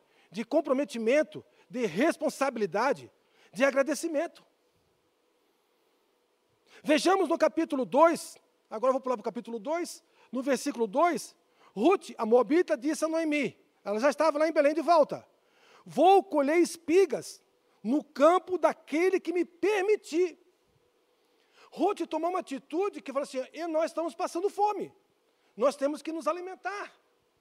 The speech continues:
Eu vou fazer o quê? Vou pro campo. É, é época de colheita. Então, ela falou assim, "Eu vou faz-, eu vou trabalhar aonde me permitir." Aí tem um princípio de humildade.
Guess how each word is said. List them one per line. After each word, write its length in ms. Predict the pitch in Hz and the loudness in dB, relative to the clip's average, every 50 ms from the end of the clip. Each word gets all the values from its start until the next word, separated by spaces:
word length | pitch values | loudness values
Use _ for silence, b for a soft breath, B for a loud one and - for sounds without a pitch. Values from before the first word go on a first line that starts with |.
| _ _ _ _ _ _ _ _ _ _ _ b b b b b b b | _ _ _ _ _ _ _ _ _ _ _ b b b b b b b
Eu 280 | - 370 403 415 403 311 | -4 0 2 2 2 0
vou 500 | 190 240 294 349 381 381 359 - - - _ _ _ _ _ | 0 -2 -2 0 0 -2 -4 -6 -10 -16 _ _ _ _ _
fazer 220 | - 320 240 349 | -6 -4 -2 -2
o 60 | 370 | -4
quê? 120 | - 320 285 | -2 -2 -2
Vou 120 | 269 302 | -4 -2
pro 140 | - 381 - | -2 -4 -4
campo. 440 | - 370 403 415 381 - 214 196 196 | -2 -2 -2 -2 -2 -4 -6 -6 -6
É, 800 | 214 220 233 277 311 339 349 349 320 - 254 240 233 233 - - _ _ - | -4 -2 2 4 4 4 4 2 0 -2 -6 -8 -8 -10 -12 -16 _ _ -2
é 80 | 233 311 | 0 0
época 280 | 320 302 302 320 311 | 0 0 -2 -6 -6
de 120 | 220 302 - | -6 -6 -6
colheita. 600 | - 339 359 370 392 415 - - - 170 127 _ _ _ _ _ _ _ _ _ _ _ _ _ _ _ _ _ _ _ _ _ _ _ _ _ _ _ _ _ _ _ _ _ _ _ _ _ _ _ | -4 -4 -4 -2 -2 -4 -6 -8 -10 -14 -14 _ _ _ _ _ _ _ _ _ _ _ _ _ _ _ _ _ _ _ _ _ _ _ _ _ _ _ _ _ _ _ _ _ _ _ _ _ _ _
Então, 480 | 285 302 - - 330 381 381 311 190 - _ _ _ _ _ _ _ _ _ _ _ _ _ _ _ _ _ - | -10 -10 -6 -2 -2 -2 0 -2 -4 -8 _ _ _ _ _ _ _ _ _ _ _ _ _ _ _ _ _ -6
ela 140 | 302 302 | -4 -4
falou 120 | 240 302 320 | -4 -4 -6
assim, 180 | - - 311 | -6 -6 -10
"Eu 240 | 302 285 320 359 359 | -10 -8 -6 -6 -4
vou 260 | 262 294 381 392 392 | -2 0 0 0 0
faz-, 240 | - 302 311 254 233 | 0 0 -2 -2 -2
eu 140 | 294 294 269 | -2 -4 -4
vou 160 | 240 349 320 | -2 -4 -2
trabalhar 460 | - 320 302 254 254 269 330 339 330 302 | -2 -2 0 0 0 2 2 2 0 0
aonde 460 | 339 320 302 311 349 392 415 403 381 | -2 0 2 2 2 2 2 0 -2
me 100 | 392 381 | -6 -8
permitir." 640 | - 349 330 311 339 339 - - - 254 240 202 202 - | -6 -6 -6 -6 -6 -8 -10 -12 -12 -12 -12 -12 -12 -8
Aí 240 | 226 247 294 330 | -6 -6 -6 -6
tem 120 | - 330 339 | -6 -8 -10
um 60 | 311 | -10
princípio 480 | - 349 339 240 - - 339 330 339 285 | -8 -8 -10 -8 -8 -8 -8 -8 -6 -8
de 100 | 285 339 | -8 -6
humildade. 680 | 349 370 370 339 330 330 339 370 359 226 190 151 123 | -6 -6 -6 -2 -2 0 0 0 -2 -6 -10 -18 -20